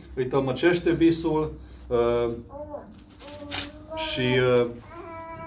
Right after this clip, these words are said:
uh, zice, acum, uh, la sfârșit, împăratul, atunci împăratul Nebucadnețar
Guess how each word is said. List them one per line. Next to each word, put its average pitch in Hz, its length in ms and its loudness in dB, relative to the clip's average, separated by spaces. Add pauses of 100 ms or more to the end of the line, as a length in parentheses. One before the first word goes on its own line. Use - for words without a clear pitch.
(1200)
uh, 113 340 2
zice, 139 420 2
acum, 131 280 2
uh, 127 640 4 (720)
la 127 120 4
sfârșit, 170 600 2
împăratul, 147 680 4
atunci 147 320 -4
împăratul 131 540 0
Nebucadnețar 120 1000 2